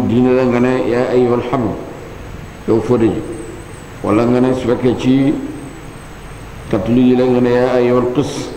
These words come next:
Su fekkee borom xam-xam la, nga ne, "Yaa ayyuhal faqih." Mu ne Yàlla nag gënal Yonent bi sallallahu alayhi wa sallam ak egg ak moom ci daraja ja gën a kawe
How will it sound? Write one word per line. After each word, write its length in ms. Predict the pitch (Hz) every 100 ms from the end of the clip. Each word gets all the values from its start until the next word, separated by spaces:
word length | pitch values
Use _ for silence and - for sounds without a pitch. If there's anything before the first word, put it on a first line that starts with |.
| - - - - - - - - -
Su 60 | 95
fekkee 220 | 107 120
borom 240 | 113 123
xam-xam 400 | 120 127 123 123
la, 60 | 123
nga 140 | 127
ne, 120 | 123 117
"Yaa 220 | 123 123
ayyuhal 280 | 120 123 127 123
faqih." 360 | 123 143 120 90 - - - - - - - - - - - - - -
Mu 80 | 104
ne 80 | 120
Yàlla 260 | 131 135 127
nag 200 | 127 143 - - - - - 101
gënal 240 | 139 160 156
Yonent 240 | 156 147 131
bi 120 | 131
sallallahu 500 | 113 131 135 135 139 131
alayhi 160 | 135 123
wa 80 | 127
sallam 380 | 127 120 117 - - - - - - - - - - - - -
ak 380 | 127 127 - -
egg 180 | 143
ak 80 | 160 143
moom 320 | 147 139 127
ci 80 | 147
daraja 240 | 147 147 135
ja 80 | 160
gën 160 | 160
a 40 | 160
kawe 340 | - 127 110